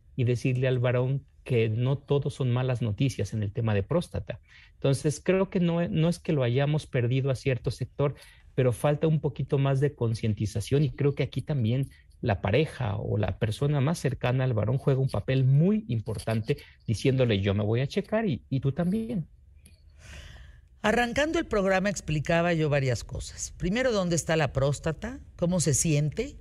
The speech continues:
Speaker 2: Que es como una pelota de ping pong. Eh, hablaba de esta capacidad. Es que, señores, son perfectos ustedes. Así como nosotras somos perfectas también.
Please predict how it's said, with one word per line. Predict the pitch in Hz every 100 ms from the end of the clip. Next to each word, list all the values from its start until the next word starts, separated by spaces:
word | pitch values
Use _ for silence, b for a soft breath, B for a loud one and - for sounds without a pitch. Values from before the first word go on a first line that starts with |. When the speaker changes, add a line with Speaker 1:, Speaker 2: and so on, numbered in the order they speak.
| -
Speaker 2:
Que | 147
es | -
como | 143 143
una | 135
pelota | 123 120 127
de | 110
ping | 127 131
pong. | - 117 165 214 - - - b b b b b b
Eh, | 151 143 135 127 113 95 - - - - - - - -
hablaba | - 165 180 185 196 202
de | 151 175 185 220 - 185
esta | 165 - 220
capacidad. | 165 - 131 139 127 165
Es | 175
que, | - - B B B
señores, | - 160 170 202 202
son | 214 220
perfectos | - 165 - 160 - - 101 -
ustedes. | - - - - - -
Así | 180 240
como | 220 240
nosotras | 151 135 156 170 147
somos | 151 156
perfectas | - - 123 - 117
también. | 110 110 101 143 185